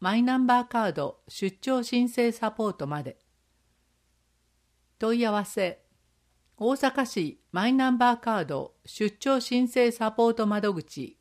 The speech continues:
コールセンター。訪問型出張申請受付サービス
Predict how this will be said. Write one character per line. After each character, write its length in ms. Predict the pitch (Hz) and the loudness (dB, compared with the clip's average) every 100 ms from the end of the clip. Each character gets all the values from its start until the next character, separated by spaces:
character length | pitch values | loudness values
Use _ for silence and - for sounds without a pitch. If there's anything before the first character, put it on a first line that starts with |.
| - | -6
コ 180 | 202 | -2
ー 40 | 214 | -2
ル 120 | 196 | -2
セ 200 | - 190 | -2 -4
ン 120 | 156 | -4
タ 120 | 139 | -6
ー。 240 | 135 135 _ _ _ _ _ _ _ _ _ _ _ _ _ _ _ | -8 -8 _ _ _ _ _ _ _ _ _ _ _ _ _ _ _
訪 240 | 240 277 | 2 4
問 260 | 285 277 254 | 4 2 2
型 440 | 220 220 196 - | 0 0 -2 -4
出 280 | - - 214 | -8 -6 -6
張 200 | - 254 | -4 -4
申 260 | 233 240 240 | 0 2 2
請 220 | 247 233 | 4 4
受 260 | 220 220 226 | 4 -2 -4
付 280 | - 233 | -2 -2
サ 240 | 220 226 214 | -2 -2 -4
ー 20 | |
ビ 100 | 151 | -6
ス 320 | - 143 147 | -10 -14 -16